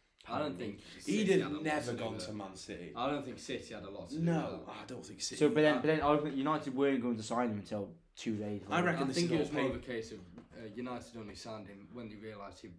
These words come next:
Speaker 1: was available.
Speaker 3: Yeah, I think it's all paper talk. He was
Speaker 1: I,
Speaker 3: never gonna sign for
Speaker 1: I
Speaker 3: Man
Speaker 1: don't think
Speaker 3: City.
Speaker 1: City was a big thing, no.
Speaker 3: Well, it's not, A, it's not Guardiola's kind of player, and also, if they were ever gonna sign anybody of that calibre, it would have been a recognised number nine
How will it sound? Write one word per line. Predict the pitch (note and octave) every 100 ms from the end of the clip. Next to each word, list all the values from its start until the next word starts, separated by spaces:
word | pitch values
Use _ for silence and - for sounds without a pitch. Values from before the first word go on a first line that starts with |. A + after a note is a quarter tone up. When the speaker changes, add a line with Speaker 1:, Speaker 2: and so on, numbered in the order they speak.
| F#2+
Speaker 1:
was | F2+
available. | F2 G#2+ A2+ C3
Speaker 3:
Yeah, | C#3+ C#3+
I |
think | D#3+
it's | -
all | E2+
paper | F2 A2+ G#2 -
talk. | - F2 F2
He | D3+
was | A2+
Speaker 1:
I, |
Speaker 3:
never | D#3+ D#3+
gonna | D#3 C3+
sign | A#2+ G#2+
for |
Speaker 1:
I | A#2+
Speaker 3:
Man | B2
Speaker 1:
don't | A2+
think | G2 D#2+
Speaker 3:
City. | - F#2+
Speaker 1:
City | -
was | F#2+
a | F2
big | F2+ E2+
thing, | F2+ E2+
no. | F2+ E2 - _ _ _ _ _
Speaker 3:
Well, | E3
it's | -
not, | F3 E3+ - - -
A, | D#3
it's | C#3+ -
not | B2+ A2+
Guardiola's | A#2+ A2 A2 G#2+ G#2
kind | - G2
of | E2+
player, | A2 F2+ D2 - _ _ _ _ - - _
and | A#2+
also, | A#2 A#2 - A2 G2+ - - _ _ -
if | B2+
they | B2
were | A2+
ever | A#2+ A2+
gonna | A2 G#2+
sign | G#2+ G2+
anybody | G2+ G#2+ F#2 F2+ F2 F2+ - _ -
of | G2+
that | F#2+ F2
calibre, | - G2+ G2 F2+ D2 - _
it | F2 G2+
would | G#2
have | G2
been | E2+ F2
a |
recognised | F#2 G#2 G#2 - G#2+ F2+ F2+ F2+
number | G2 F#2 F2+
nine | F2+ F2 D#2+ D#2